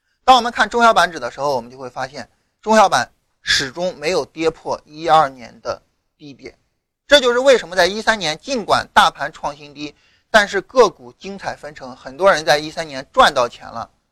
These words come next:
为什么呢？原因其实就在这儿。那么如果我们去看创业板，这个时候就更厉害了。创业板在一二年年末之后的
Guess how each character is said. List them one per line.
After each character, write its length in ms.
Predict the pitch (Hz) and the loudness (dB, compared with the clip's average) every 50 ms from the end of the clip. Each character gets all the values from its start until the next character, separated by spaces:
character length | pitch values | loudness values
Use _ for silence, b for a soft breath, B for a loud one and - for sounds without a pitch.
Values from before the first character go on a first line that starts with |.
| _ | _
为 180 | _ 220 240 226 | _ 6 6 6
什 100 | 180 143 | 6 0
么 80 | 131 | -12
呢？ 140 | 131 123 110 - _ _ _ _ _ _ | -12 -14 -14 -14 _ _ _ _ _ _
原 280 | 131 127 143 143 143 | _ -8 -6 -6 -6
因 140 | 147 160 151 | -8 -14 -16
其 160 | - - 143 | -18 -18 -20
实 120 | 131 - 127 | -20 -20 -20
就 180 | _ 165 151 | _ -14 -12
在 120 | 131 120 113 | -12 -12 -12
这 120 | - 120 | -12 -16
儿。 100 | 113 _ _ _ _ _ _ _ _ _ _ _ _ _ _ _ _ _ _ _ _ _ | -20 _ _ _ _ _ _ _ _ _ _ _ _ _ _ _ _ _ _ _ _ _
那 120 | _ 160 | _ -12
么 200 | 160 160 151 131 - _ _ _ _ _ _ | -4 -2 -2 -2 -4 _ _ _ _ _ _
如 100 | _ 170 | _ 2
果 100 | 185 196 | 4 6
我 80 | 180 151 | 4 4
们 80 | 131 | 2
去 120 | 131 - 131 | -8 -20 -20
看 180 | - - 139 | -14 -14 -14
创 180 | 135 - - 147 | -14 -10 -8 -4
业 80 | 143 143 | -4 -4
板， 180 | 123 107 - _ _ _ _ _ _ _ _ _ | -4 -4 -8 _ _ _ _ _ _ _ _ _
这 80 | _ 147 | _ -18
个 100 | 131 131 | -18 -16
时 80 | - | -16
候 100 | 135 131 | -16 -16
就 100 | 123 131 | -16 -18
更 200 | _ - 151 135 | _ -14 -14 -14
厉 140 | 135 131 120 | -14 -18 -20
害 140 | 117 131 - | -18 -20 -20
了。 140 | - - _ _ _ _ _ _ _ _ _ _ _ | -20 -20 _ _ _ _ _ _ _ _ _ _ _
创 180 | _ 240 233 | _ 2 4
业 80 | 233 233 | 4 4
板 240 | 190 160 117 - _ _ _ | 4 4 0 0 _ _ _
在 460 | _ 175 160 151 139 135 127 120 117 _ _ _ _ _ | _ 4 4 4 4 2 -2 -4 -8 _ _ _ _ _
一 200 | _ _ 180 202 | _ _ 2 4
二 160 | 214 196 180 160 | 6 6 4 2
年 240 | 147 143 143 151 | -4 -12 -16 -14
年 200 | 151 143 139 151 | -10 -6 -6 -6
末 180 | 180 190 175 147 | -4 -4 -6 -6
之 180 | 139 - 185 185 | -6 -6 -10 -8
后 180 | - 214 190 | -4 -4 -4
的 240 | 156 131 117 - - | 0 0 0 -2 -2